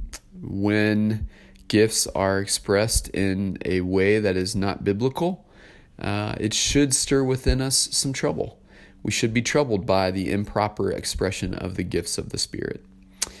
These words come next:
And so, um, when they're expressed properly in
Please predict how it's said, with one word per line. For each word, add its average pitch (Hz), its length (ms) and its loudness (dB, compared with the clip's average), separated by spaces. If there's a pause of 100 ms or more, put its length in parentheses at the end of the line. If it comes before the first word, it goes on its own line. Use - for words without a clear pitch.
(440)
And 90 320 2
so, 87 880 2
um, 87 640 -6
when 95 220 0
they're 92 380 2
expressed - 720 -2
properly 107 640 -2
in 87 400 -4